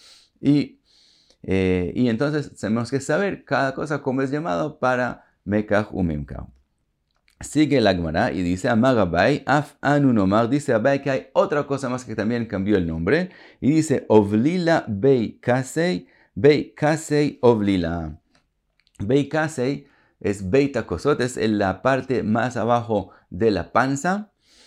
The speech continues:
Eh, y ahí, eh, lo, las paredes de ese lugar son gruesos. Y como vamos a ver ahora que es nafkamina para Ilhot de Treifa, Ovlila está al lado del Beit HaKosot.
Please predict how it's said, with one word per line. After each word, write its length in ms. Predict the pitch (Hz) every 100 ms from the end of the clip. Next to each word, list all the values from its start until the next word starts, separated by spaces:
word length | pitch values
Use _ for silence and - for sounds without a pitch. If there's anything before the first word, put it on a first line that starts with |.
| _ -
Eh, 420 | 98 98 92 92 -
y 280 | 151 151 -
ahí, 400 | 110 131 160 -
eh, 120 | - 101
lo, 300 | 101 95 -
las 400 | 90 85 82 -
paredes 640 | 92 87 110 170 165 131
de 120 | 127
ese 140 | 131 131
lugar 300 | 113 135 127
son 340 | - 117 101
gruesos. 540 | 87 87 87 110 160
Y 40 | 147
como 140 | 117
vamos 100 | 117
a 180 | 113 104
ver 200 | 113 117
ahora 280 | 107 113 110
que 80 | 110
es 80 |
nafkamina 640 | 107 101 101 117 123 104 95 _ _
para 260 | 110 110 107
Ilhot 540 | 107 95 - 127 123
de 220 | - 101 107
Treifa, 720 | 85 85 82 87 107 180 - - - _ -
Ovlila 580 | 101 98 143 214 170 117
está 240 | - 139
al 380 | - 113 113 120
lado 360 | 165 196 143 107
del 200 | 104 98
Beit 240 | 98 95
HaKosot. 580 | 87 82 101 156 254